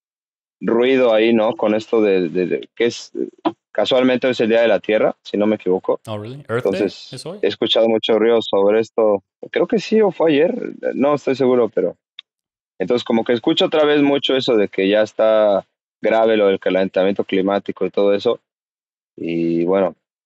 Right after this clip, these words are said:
Speaker 1: sería una opción, ¿no? Si, si se está haciendo tanto ruido, ¿por qué mejor no hacemos tanto trabajo con el cáñamo y, y, y esas cosas que,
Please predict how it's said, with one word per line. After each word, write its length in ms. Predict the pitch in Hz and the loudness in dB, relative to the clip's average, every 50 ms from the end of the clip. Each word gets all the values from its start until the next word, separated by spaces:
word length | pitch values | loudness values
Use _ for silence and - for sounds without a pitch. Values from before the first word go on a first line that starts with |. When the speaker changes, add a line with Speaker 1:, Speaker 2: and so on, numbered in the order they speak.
| _ _ _ | _ _ _
Speaker 1:
sería 260 | - - 98 95 104 110 | -6 -2 0 0 2 2
una 120 | 110 110 | 0 0
opción, 380 | 101 - - - 110 110 110 104 | 0 -2 -2 0 0 0 0 0
¿no? 180 | 98 98 104 | 0 0 -2
Si, 320 | 101 - 92 87 85 - - | -4 -4 -4 -4 -4 -6 -6
si 180 | - - 90 | -6 -6 -6
se 80 | 92 101 | -6 -6
está 140 | 92 - 110 | -4 -4 -2
haciendo 260 | 107 123 127 120 110 | 0 0 0 0 0
tanto 320 | - - 110 110 - 113 | 0 0 -2 0 0 0
ruido, 340 | 101 101 107 107 107 113 110 | 0 2 2 2 2 2 0
¿por 160 | 110 117 110 | 0 -2 -4
qué 140 | - - 98 | -2 0 0
mejor 320 | 98 98 90 98 98 98 101 | 0 0 0 0 0 0 0
no 80 | 101 | 0
hacemos 360 | 95 - 98 98 95 95 92 | 0 -2 0 0 0 -2 -2
tanto 220 | - 98 98 - 90 | -2 -4 -4 -4 -6
trabajo 460 | - 95 92 92 95 95 - - 92 | -4 0 0 0 0 0 -2 -6 -10
con 260 | - - 87 85 85 | -10 -10 -12 -12 -12
el 60 | 85 | -14
cáñamo 480 | - - 92 95 95 92 90 87 87 87 | -6 -4 -2 -2 0 -2 -2 -4 -6 -8
y, 60 | 85 | -8
y, 360 | 85 85 90 - 90 87 82 - _ _ _ _ _ _ _ | -8 -10 -10 -12 -12 -14 -14 -16 _ _ _ _ _ _ _
y 80 | _ 95 | _ -2
esas 140 | 95 95 - | -2 -2 -2
cosas 260 | - - 98 95 - | -2 -2 -2 -2 -4
que, 260 | - - - - - | -6 -6 -8 -8 -8